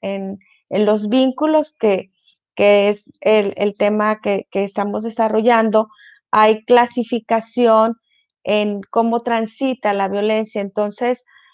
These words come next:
en las parejas, en el ciclo de violencia,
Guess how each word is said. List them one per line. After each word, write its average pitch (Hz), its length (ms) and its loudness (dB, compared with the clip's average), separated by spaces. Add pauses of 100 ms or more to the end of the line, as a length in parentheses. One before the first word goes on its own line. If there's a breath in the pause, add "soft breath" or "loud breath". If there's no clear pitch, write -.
(140 soft breath)
en 220 200 2
las 220 200 0
parejas, 226 720 0 (440)
en 202 340 -2
el 208 140 -4
ciclo 262 460 -4
de 262 140 2
violencia, 240 720 -2